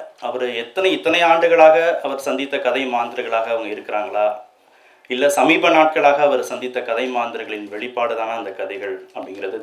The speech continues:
தெரியல. அவர் தெளிவுபடுத்துவாருன்னு நான் நினைக்கிறேன். பிளாட்ஃபார காக்கைகள் அப்படின்னு ஒரு கதை.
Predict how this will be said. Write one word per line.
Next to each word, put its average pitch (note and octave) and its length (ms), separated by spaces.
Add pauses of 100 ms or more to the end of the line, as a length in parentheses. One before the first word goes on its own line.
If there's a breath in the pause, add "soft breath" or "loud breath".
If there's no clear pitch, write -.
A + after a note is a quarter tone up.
தெரியல. G2+ 200
அவர் F#2+ 320
தெளிவுபடுத்துவாருன்னு G2+ 760
நான் F#2 140
நினைக்கிறேன். F#2 400 (2250 soft breath)
பிளாட்ஃபார F#3 680
காக்கைகள் B2 640
அப்படின்னு A2 340
ஒரு A#2 260
கதை. - 220